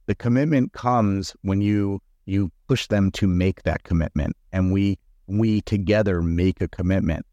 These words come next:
And the stronger the commitment, obviously, the more likely they'll have the results. And here's the thing, we need to remind ourselves of our commitments all the time, right? It's like you have the wedding ring on your finger, right? That reminds you of that commitment. It's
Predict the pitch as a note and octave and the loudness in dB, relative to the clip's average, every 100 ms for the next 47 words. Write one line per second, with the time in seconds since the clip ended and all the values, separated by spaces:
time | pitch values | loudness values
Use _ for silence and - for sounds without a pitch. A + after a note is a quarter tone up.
0 | _ _ _ A2+ A#2 A#2+ - _ B2 - | _ _ _ -2 0 0 -4 _ -4 -4
1 | - - A#2+ C#3 E3 D#3 A2 - G#2+ G2+ | -4 -4 -2 0 0 0 0 -2 0 0
2 | G#2+ G#2 G2+ G#2 G2+ G#2 - G#2 F#2 G2 | 0 0 -2 -2 0 0 -2 -2 -2 0
3 | G2+ A2 G2+ G#2 G#2+ G2+ G2 F#2 G2 F2+ | 0 0 0 -2 -2 -2 0 0 0 0
4 | F2+ E2+ F#2 A2+ - - _ - A#2 C3 | -2 -2 -2 -4 -6 -18 _ -8 -2 0
5 | D3 B2 C#3+ A2 A#2+ A#2+ D3 - D3+ B2+ | 0 -2 -2 0 0 0 -2 -2 -2 0
6 | G2+ G#2 A#2+ B2 A#2+ A#2+ - F#2+ - G2 | 0 0 0 0 0 0 0 0 0 -2
7 | F2+ F2+ E2+ E2+ - F2+ F2+ - G2+ G#2+ | 0 0 -2 -4 -2 0 0 0 -2 0
8 | G#2 F#2 F2+ - - - F2 F2 F2 - | -2 -2 -4 -8 -12 -4 -2 0 -2 -4
9 | F2 - - - F#2 G#2 - _ - G2+ | -4 -6 -10 -4 -2 -2 -6 _ -10 -6
10 | - G#2+ - - G#2+ G#2 F#2 G2+ F#2+ G2+ | 0 0 -2 -6 -2 -2 0 0 0 0
11 | G#2 G2 F#2+ F#2+ F#2 F#2 F2 G2 F#2+ E2+ | 0 0 0 0 0 0 -2 0 0 0
12 | E2 D#2+ F2+ F2+ F2 F#2+ - F#2+ F#2 G2 | -2 -2 0 0 0 -2 -2 0 2 2
13 | G2+ F2+ F2+ F2 F2 F2 - F#2 F2+ E2+ | 0 0 0 0 0 -2 -2 -2 0 0
14 | E2 E2 - | 0 -2 -6